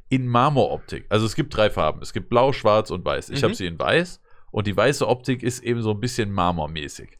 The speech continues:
Speaker 2: Ja.
Speaker 1: Find ich tatsächlich sehr nice. Mia mag Marmor eigentlich voll gerne, dann hab ich ihr die gezeigt und hab gesagt, „Ah, guck mal, das könnte was für dich sein.“ Dann hat sie gesagt, „Boah, ist die hässlich.“
Speaker 2: <laughs>
Speaker 1: Es ist, wie es immer ist, Leute, Optik ist einfach Geschmackssache.
Speaker 2: Geschmackssache, ja.
Speaker 1: Müsst ihr euch überlegen, ob ihr die geil findet oder nicht.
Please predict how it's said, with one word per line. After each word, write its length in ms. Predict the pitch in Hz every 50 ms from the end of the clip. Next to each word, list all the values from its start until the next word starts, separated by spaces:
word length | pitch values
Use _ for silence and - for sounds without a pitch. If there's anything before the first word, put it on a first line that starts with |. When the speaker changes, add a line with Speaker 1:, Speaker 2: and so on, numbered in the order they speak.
| _
Speaker 2:
Ja. 300 | - 120 117 117 113 120
Speaker 1:
Find 200 | 151 - 151 147
ich 100 | 175 175
tatsächlich 380 | - 175 151 123 143 139 - -
sehr 140 | 107 101 101
nice. 420 | 101 104 113 143 175 175 - - - - - - - - -
Mia 300 | 113 117 127 160 147 135
mag 280 | 123 127 127 131 - -
Marmor 400 | 113 110 123 135 - 131 120 92
eigentlich 280 | 110 127 123 117 -
voll 160 | - 110 98
gerne, 300 | 85 - 90 117 139 139
dann 80 | 117 104
hab 100 | 110 120
ich 140 | 113 - -
ihr 80 | 110
die 100 | 104 104
gezeigt 460 | 95 101 87 - 110 104 123 139 131 107
und 40 | 113
hab 120 | 113 -
gesagt, 320 | - 107 95 107 113 110 -
„Ah, 120 | 120 131
guck 140 | 123 - 139
mal, 120 | 151 131 104
das 140 | 98 -
könnte 240 | - 135 123 127 113
was 160 | 104 101 -
für 80 | - 98
dich 180 | 101 139 143 -
sein.“ 180 | 170 139 117
Dann 120 | 113 113 110
hat 80 | 98
sie 100 | 107 117
gesagt, 320 | 113 110 107 101 - - -
„Boah, 180 | 107 120 147
ist 140 | 156 - -
die 80 | 160 147
hässlich.“ 480 | 160 165 - - 202 226 247 - - - - - - - - - - -
Speaker 2:
<laughs> 280 | - - - - - -
Speaker 1:
Es 160 | 143 135 127
ist, 200 | 175 185 180 -
wie 60 | 139
es 100 | 117 107
immer 260 | 117 135 135 135 123 120
ist, 120 | 107 101
Leute, 440 | 117 113 113 113 113 113 113 - -
Optik 280 | 120 117 - - 104
ist 120 | 104 104 101
einfach 240 | 92 92 95 90 85
Geschmackssache. 400 | 90 - - 82 - - 131 -
Speaker 2:
Geschmackssache, 480 | 123 120 113 - - 98 101 101 92
ja. 60 | - 107
Speaker 1:
Müsst 220 | 110 113 - -
ihr 100 | 107 107 107
euch 100 | 98 101
überlegen, 420 | 98 87 95 90 90 95 101 98
ob 100 | 98 87
ihr 80 | 95 85
die 80 | 85
geil 200 | 80 85 87 95
findet 240 | - - 95 87 82
oder 160 | 73 71 65
nicht. 280 | 85 104 131 127 -